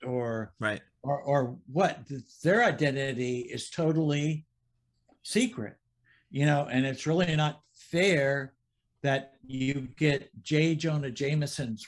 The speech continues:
Speaker 1: word that Peter Parker did this, and just, he uses a video
Speaker 2: Mm-hmm.
Speaker 1: that, you know,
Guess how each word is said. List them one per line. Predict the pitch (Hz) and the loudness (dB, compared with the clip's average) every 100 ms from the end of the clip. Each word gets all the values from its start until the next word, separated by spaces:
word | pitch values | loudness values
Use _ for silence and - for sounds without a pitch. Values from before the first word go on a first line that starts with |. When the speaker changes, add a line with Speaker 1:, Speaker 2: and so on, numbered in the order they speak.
| - | -2
Speaker 1:
word | 139 175 151 127 127 127 - _ _ _ - _ - | 4 4 4 2 -2 -6 -16 _ _ _ -20 _ -2
that | 127 127 - | 0 0 -4
Peter | - 170 156 | 0 2 2
Parker | 170 147 - | 0 -2 -2
did | 113 156 165 127 | -4 -2 -2 -4
this, | 123 113 - - - | -8 -8 -16 -20 -8
and | - 131 | 0 0
just, | 123 151 151 - | 2 2 0 -4
he | 117 139 | -4 0
uses | 143 151 151 123 | 2 2 0 -4
a | |
video | 113 165 185 127 117 120 135 - | -2 0 2 0 -2 -4 -8 -8
Speaker 2:
Mm-hmm. | 117 107 101 _ _ _ _ _ _ | -8 -8 -12 _ _ _ _ _ _
Speaker 1:
that, | - 131 127 - _ _ _ - | 0 2 2 -2 _ _ _ -2
you | 170 | 2
know, | 135 110 110 | 2 0 -6